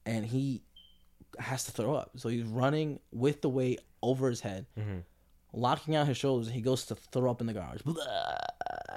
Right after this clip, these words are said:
Speaker 1: And then fucking runs back to his spot, and then we continue the finisher.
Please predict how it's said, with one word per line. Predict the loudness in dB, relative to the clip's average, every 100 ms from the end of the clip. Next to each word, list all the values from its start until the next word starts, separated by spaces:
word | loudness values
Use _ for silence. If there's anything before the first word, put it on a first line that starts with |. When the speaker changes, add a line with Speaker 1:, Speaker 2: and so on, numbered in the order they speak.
| -4
Speaker 1:
And | 0 0
then | 0
fucking | -2 -4 -4 -4 -6 -14 -20 -10
runs | -2 -2 2
back | 0 0
to | -2
his | -4
spot, | -2 -2 -2
and | -2
then | -2
we | -4
continue | -4 -4 -2 -2
the | -4
finisher. | -6 -8 -6 -10